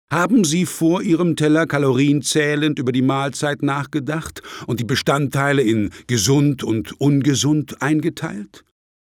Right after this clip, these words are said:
Oder haben Sie Ihrer kindlichen Esslust freien Lauf gelassen, verstandesbefreit geschlemmt und sich in dem Moment gefühlt, als gäbe es nichts Köstlicheres als das eine Essen?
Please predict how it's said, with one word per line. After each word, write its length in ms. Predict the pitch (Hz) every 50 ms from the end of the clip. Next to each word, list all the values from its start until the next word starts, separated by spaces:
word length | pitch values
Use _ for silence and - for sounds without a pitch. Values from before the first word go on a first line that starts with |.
| _ _ _ _
Oder 220 | - 165 202 190 165
haben 240 | 202 214 214 220
Sie 120 | 190 175 214
Ihrer 300 | 220 175 160 170 165 151
kindlichen 580 | 143 - 196 220 220 - 190 190 165 - 151
Esslust 600 | 156 - 147 151 - - 139 135 139 - - -
freien 380 | - 120 117 113 113 113 110 113
Lauf 320 | 113 110 104 98 90 -
gelassen, 500 | - - 104 101 95 90 - 123 117 95 - - - - - - -
verstandesbefreit 1120 | - - - - - 175 156 160 139 151 - - 160 147 - - 131 123 131 139 120 - -
geschlemmt 640 | 127 104 - - 160 160 165 170 170 143 - - - - - - -
und 200 | - 208 220 214
sich 200 | 214 - 170 135
in 160 | 180 156 127
dem 240 | 113 180 196 196 190
Moment 400 | 175 165 147 156 160 156 120 -
gefühlt, 540 | - 113 - - - 160 160 151 147 135 -
als 200 | - 104 - -
gäbe 340 | 101 127 120 123 127 101 117
es 180 | 110 104 - -
nichts 380 | 165 160 - - - - -
Köstlicheres 840 | - - 220 104 - - - - 156 151 - 156 147 156 160 - - - - - - -
als 360 | - 92 92 90 - - -
das 420 | 107 120 131 139 135 - - - - - -
eine 480 | 117 113 110 107 107 107 104 - -
Essen? 460 | - 101 104 - - - - - -